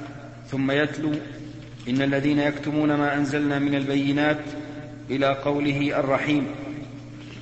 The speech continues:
إن إخواننا من المهاجرين كان يشغلهم الصفق بالأسواق،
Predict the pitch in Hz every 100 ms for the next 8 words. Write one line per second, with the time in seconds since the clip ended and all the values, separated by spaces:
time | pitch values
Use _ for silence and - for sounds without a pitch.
0 | - 123 135 139 143 143 147 147 147 147
1 | 147 147 147 139 143 131 139 147 147 147
2 | - - - - 131 147 143 143 - 147
3 | 147 143 135 - - - 147 131 135 -
4 | 151 147 - - -